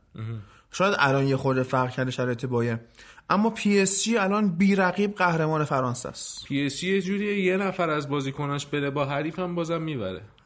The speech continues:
Speaker 1: <laughs> اینقدر فرق داره.
Speaker 2: آره.
Speaker 1: مربی رو حذف کن، یه نفرم قرض بده، دوازده ده شاید اون موقع بشه یه لیگ خوب دید تو فرانسه.
Speaker 2: موناکو مثلاً یک دو سال اومد خطر ایجاد کنه، الان به یه وضعی افتاده که اصلاً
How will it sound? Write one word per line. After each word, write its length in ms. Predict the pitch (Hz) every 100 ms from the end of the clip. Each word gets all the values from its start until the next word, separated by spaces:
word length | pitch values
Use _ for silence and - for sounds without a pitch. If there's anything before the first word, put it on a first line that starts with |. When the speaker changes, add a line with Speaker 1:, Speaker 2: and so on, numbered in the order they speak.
| - - 226 -
Speaker 1:
<laughs> 520 | 240 - 247 277 269
اینقدر 360 | 170 180 165
فرق 320 | 131 143 127 123
داره. 140 | 131
Speaker 2:
آره. 100 | 117
Speaker 1:
مربی 520 | 151 143 147 143 160
رو 100 | 180
حذف 360 | 175 180 180 -
کن، 300 | 120 117 135 - - _
یه 220 | 143 156
نفرم 440 | 170 165 175 175 170
قرض 400 | 160 165 175 170
بده، 280 | 170 175
دوازده 920 | 170 147 135 131 135 123 135 135 139 -
ده 260 | 151 160
شاید 300 | - 180 170
اون 100 | 170
موقع 240 | 156 151 156
بشه 320 | 151 160 151 - - _
یه 120 | 151
لیگ 260 | 151 156 151
خوب 260 | 143 151 127
دید 180 | 107
تو 80 | 117
فرانسه. 500 | 104 120 117 107 147
Speaker 2:
موناکو 480 | 156 151 147 143 190
مثلاً 460 | 185 - 170 185 185 170
یک 160 | 160
دو 80 | 165
سال 180 | 160 180
اومد 320 | 165 175 175
خطر 420 | - 147 139 160
ایجاد 320 | 190 170 151
کنه، 320 | - 147 135 -
الان 340 | 139 143 175
به 80 | 160
یه 120 | 165
وضعی 380 | 170 170 170 180
افتاده 400 | 165 - 147 147
که 200 | 165 180
اصلاً 380 | 156 - 165